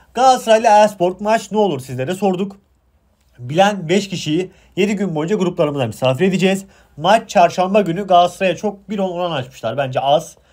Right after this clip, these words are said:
Yani Elfsborg kontra takımı atlet oyunculardan oluşan. Maç skoru ne olur sizlere sorduk. Yorumlara yaz-, yazabilirsiniz.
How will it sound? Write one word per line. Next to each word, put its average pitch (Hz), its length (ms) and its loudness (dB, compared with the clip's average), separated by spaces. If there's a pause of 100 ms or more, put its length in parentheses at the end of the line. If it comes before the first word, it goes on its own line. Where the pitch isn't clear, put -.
(260)
Yani 135 160 -4
Elfsborg 175 380 -2
kontra 160 320 -6
takımı 139 360 -6
atlet 165 320 -2
oyunculardan 151 520 0
oluşan. 160 440 -6 (280)
Maç 254 220 2
skoru 220 240 -4
ne 214 40 0
olur 196 180 0
sizlere 196 320 -2
sorduk. 131 340 -8
Yorumlara 139 320 -6
yaz-, 139 220 -10
yazabilirsiniz. 160 680 -4